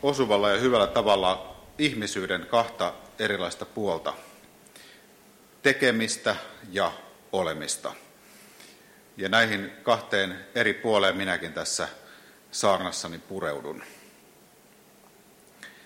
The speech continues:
Aloitan Martasta ja tekemisestä, tekemisen evankeliumista. Ja heti alkuun täytyy sanoa, että tunnen sympatiaa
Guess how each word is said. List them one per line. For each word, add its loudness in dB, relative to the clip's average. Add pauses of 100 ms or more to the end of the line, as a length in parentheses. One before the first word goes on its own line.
(420)
Aloitan 4 (300)
Martasta 4
ja 4 (460)
tekemisestä, 0 (840)
tekemisen -2 (680)
evankeliumista. -4 (1800)
Ja 4 (100)
heti 0
alkuun 2
täytyy 2
sanoa, 2
että -4
tunnen -2
sympatiaa 2